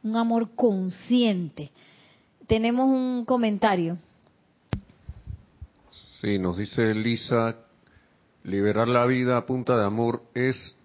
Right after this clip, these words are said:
Speaker 2: reconocer nuestros arquetipos mentales, transmutarlos
Speaker 1: <laughs>
Speaker 2: para purificarnos y poder expandir ese amor que es nuestro ser divino. Y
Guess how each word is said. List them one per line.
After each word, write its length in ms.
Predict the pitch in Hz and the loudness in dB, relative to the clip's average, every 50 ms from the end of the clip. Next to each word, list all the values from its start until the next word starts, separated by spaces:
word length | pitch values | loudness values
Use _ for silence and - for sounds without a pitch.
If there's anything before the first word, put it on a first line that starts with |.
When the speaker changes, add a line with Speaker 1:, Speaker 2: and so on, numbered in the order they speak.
| _ _ _ - | _ _ _ -8
Speaker 2:
reconocer 800 | 107 107 107 104 92 - - 104 101 98 92 - - 123 123 131 | -4 0 0 0 0 0 -2 -2 0 0 0 2 2 2 2 4
nuestros 520 | 131 127 123 120 - 120 110 104 101 - - | 2 2 2 2 0 0 0 0 0 -2 -2
arquetipos 760 | 107 98 95 95 - 101 90 - - 117 - - 123 113 - | -2 -2 -2 -2 -2 -4 -4 -2 -4 -4 0 0 0 0 0
mentales, 720 | 110 98 95 92 90 85 - 117 113 117 123 123 127 - | -2 -2 -2 -2 -4 -2 0 2 2 2 2 0 -2 -4
transmutarlos 880 | - 117 101 92 - 107 90 92 90 - 123 120 120 123 123 127 127 131 - - - 220 - - - - | -6 -4 -4 -4 -4 -6 -8 -8 -6 0 0 2 2 2 2 2 2 2 2 0 -2 -2 -2 -2 -4 -8
Speaker 1:
<laughs> 380 | - - - _ _ _ _ - | -8 -10 -12 _ _ _ _ -2
Speaker 2:
para 260 | - 98 98 101 95 | -2 0 2 2 0
purificarnos 1300 | - 107 101 101 98 - - 101 92 - _ - - 139 139 143 143 151 151 151 160 156 - - - _ _ _ _ - | 0 0 0 0 -2 -2 -2 -4 -4 -6 _ -2 0 2 2 2 2 2 2 2 2 0 -2 -8 -16 _ _ _ _ -4
y 140 | 160 170 170 | -2 -2 0
poder 460 | - 156 143 135 135 139 143 156 - | 2 2 4 4 4 4 2 2 0
expandir 560 | 147 139 110 - - - 113 113 113 127 131 139 | 0 -2 -2 -2 -4 -2 -2 0 0 0 2 2
ese 220 | 135 - - 135 | 0 0 0 0
amor 520 | 123 120 120 123 127 135 139 143 147 143 - - | 0 2 2 2 2 2 0 0 -2 -6 -8 -10
que 240 | - 107 107 107 117 | -6 -4 -2 0 0
es 120 | 117 - | -2 -2
nuestro 400 | 127 120 117 110 - - 101 98 | -2 -2 -2 -2 -4 -6 -8 -8
ser 300 | 87 - - 117 113 110 | -6 -4 0 0 0 0
divino. 480 | 104 104 107 98 107 101 90 82 80 - _ _ _ _ _ _ _ _ _ _ _ _ _ _ _ - | 0 0 0 2 0 0 0 -2 -8 -10 _ _ _ _ _ _ _ _ _ _ _ _ _ _ _ -6
Y 400 | - 131 143 151 165 156 - - | -2 0 2 2 2 0 -4 -12